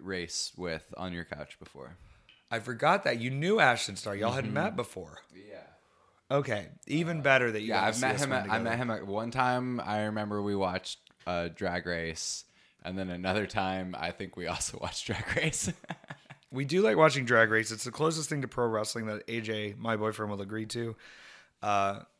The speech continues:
Speaker 2: and so it gets the, no, he likes wrestling a little bit. He's, he'll watch a little, but we do watch a lot of Drag Race.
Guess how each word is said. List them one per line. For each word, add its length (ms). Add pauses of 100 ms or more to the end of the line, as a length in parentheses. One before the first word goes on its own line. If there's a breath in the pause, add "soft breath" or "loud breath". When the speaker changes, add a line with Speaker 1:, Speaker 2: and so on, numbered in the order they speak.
(140)
Speaker 2:
and 120
so 120
it 100
gets 240
the, 320
no, 140
he 160
likes 240
wrestling 320
a 40
little 160
bit. 200
He's, 280 (720)
he'll 120
watch 180
a 60
little, 180
but 120
we 100
do 140
watch 200
a 60
lot 160
of 80
Drag 240
Race. 260